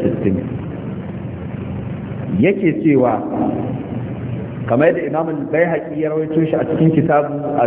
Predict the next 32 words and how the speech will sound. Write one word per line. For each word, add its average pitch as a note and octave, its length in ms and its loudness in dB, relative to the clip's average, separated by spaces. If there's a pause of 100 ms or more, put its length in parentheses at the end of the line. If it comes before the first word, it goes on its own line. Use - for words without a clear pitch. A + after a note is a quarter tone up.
a, B2+ 400 2
Imam E3 320 2
Zahabi D#3 320 2
ya D#3 60 -2
kawo D3+ 180 4
a D3+ 160 0
cikin D#3 240 4
kitabu C#3+ 240 4 (220)
Siyar, D#3+ 260 8 (560)
Siyaru D#3+ 240 6
A'lamin D3 500 2
Nubala, C#3 380 4 (240)
isnadin D3 480 2
sahih. - 640 0 (600)
Isn-, C#3 240 4 (100)
ko E3+ 140 6
kuma F3+ 240 4
isnadin E3+ 560 0
sa C3 160 -4
sahihi C#3+ 440 4
ne. B2+ 140 2
Imam E3+ 300 4 (180)
Zahabi D#3 380 2
ya D3+ 60 0 (100)
koro E3 340 6
wannan E3 160 2
a C#3 160 2
cikin C#3 300 4
Siyaru D#3 240 4
A'lamin C3 480 4
Nubala. A#2 320 -2 (1600)
Daga, C#3+ 260 6